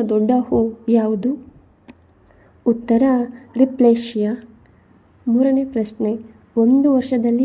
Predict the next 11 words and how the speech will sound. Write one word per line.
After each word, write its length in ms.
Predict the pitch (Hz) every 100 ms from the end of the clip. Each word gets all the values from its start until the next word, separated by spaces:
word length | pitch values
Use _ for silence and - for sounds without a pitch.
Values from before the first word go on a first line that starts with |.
| 220
ಎಷ್ಟು 260 | 214 - 254
ವಾರಗಳು 500 | 226 233 254 247 254
ಕಂಡು 320 | 262 214 214 262
ಬರುತ್ತವೆ? 640 | 220 226 - 220 208 220 - - - _ _ _ _ _ _ - - _ _
ಉತ್ತರ 360 | 220 214 254 254 269 269 -
ಐವತ್ತೆರಡು 580 | 226 247 269 262 226 226 240
ವಾರಗಳು. 540 | 220 214 214 214 220 - - - -
ಮುಂದಿನ 320 | 240 247 277 277
ಪ್ರಶ್ನೆ, 440 | 269 254 - 220 220 - - _ _ -
ಮಿದುಳನ್ನು 560 | 214 214 269 285 277 294
ಹೊಂದಿರುವ 480 | 254 247 262 254